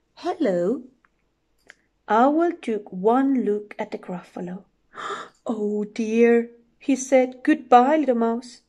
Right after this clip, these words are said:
and off he flew to his treetop house. "You see," said the mouse, "I told you so."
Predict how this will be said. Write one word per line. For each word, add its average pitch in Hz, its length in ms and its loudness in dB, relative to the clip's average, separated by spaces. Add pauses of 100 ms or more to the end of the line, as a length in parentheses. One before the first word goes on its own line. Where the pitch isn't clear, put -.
(120)
and 349 180 -2
off 240 280 -4
he 294 80 -4
flew 202 520 -4 (120)
to 262 80 -8
his - 300 -8 (240)
treetop 185 760 -8 (340)
house. - 560 -12 (2000)
"You 202 200 -6
see," 302 680 -4 (1200)
said 240 260 -4
the 247 60 -2
mouse, 240 500 -2
"I 226 120 -4
told 254 280 0
you 330 60 -6
so." 185 420 -10